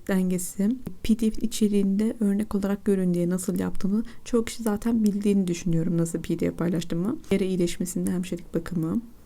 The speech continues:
Evet, burada, e, yanığın sınıflandırılması. Evet, burada solunum sistemi, e, görseller bulunuyor. Görseller üzerinde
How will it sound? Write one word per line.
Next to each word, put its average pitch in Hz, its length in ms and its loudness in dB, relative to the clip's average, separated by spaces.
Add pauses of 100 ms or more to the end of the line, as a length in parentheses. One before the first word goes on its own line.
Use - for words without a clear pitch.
(2250)
Evet, 185 260 -4
burada, 180 440 0 (540)
e, 208 60 0
yanığın 185 560 2
sınıflandırılması. 175 1160 0 (1700)
Evet, 196 160 -4
burada 208 180 2
solunum 196 380 0
sistemi, 170 540 -2 (200)
e, 185 40 0
görseller 185 760 0
bulunuyor. 208 380 2
Görseller 196 540 -2
üzerinde 185 580 0